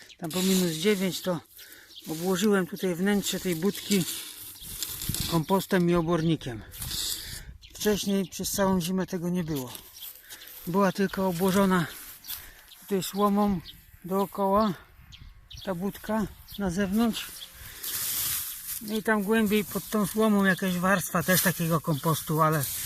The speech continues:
ale taka cienka warstwa dosyć. No ta,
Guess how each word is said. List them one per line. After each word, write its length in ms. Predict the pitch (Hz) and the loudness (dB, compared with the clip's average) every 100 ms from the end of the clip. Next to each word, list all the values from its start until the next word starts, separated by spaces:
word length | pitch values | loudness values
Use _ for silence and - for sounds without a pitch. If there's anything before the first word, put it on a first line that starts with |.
| - - - - - 180 | -6 -6 -6 -6 -6 0
ale 180 | 180 185 | 2 2
taka 260 | 160 170 | 0 -2
cienka 340 | 151 180 156 151 | -2 -2 -2 -2
warstwa 400 | 160 147 - 147 | -2 -2 -6 -8
dosyć. 440 | 147 - 190 - - - - - - - - - - - - - - - - - - - | -6 -6 -6 -8 -14 -16 -14 -12 -6 -4 -4 -4 -6 -8 -16 -8 -4 -2 -4 -6 -10 -4
No 160 | 254 226 | -2 2
ta, 140 | 214 | 2